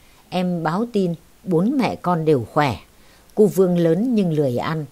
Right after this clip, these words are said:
còn Hồng Việt đang học lớp một, Hồng Minh đi mẫu giáo. Cứ như thế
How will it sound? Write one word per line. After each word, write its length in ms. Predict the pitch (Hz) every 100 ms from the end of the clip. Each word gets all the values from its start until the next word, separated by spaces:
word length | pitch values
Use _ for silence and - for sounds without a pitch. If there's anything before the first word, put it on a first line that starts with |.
| - - - -
còn 260 | 170 156
Hồng 260 | 147 151 143
Việt 200 | 127 143 - -
đang 280 | 220 185 156
học 220 | 156 -
lớp 180 | 180 240
một, 280 | 165 131 - - _ _
Hồng 260 | - 165 151
Minh 240 | 175 175
đi 140 | 175 160
mẫu 240 | 160 214
giáo. 420 | 208 170 165 226 - - - - - -
Cứ 80 | 247
như 200 | 208 180
thế 320 | - 160 196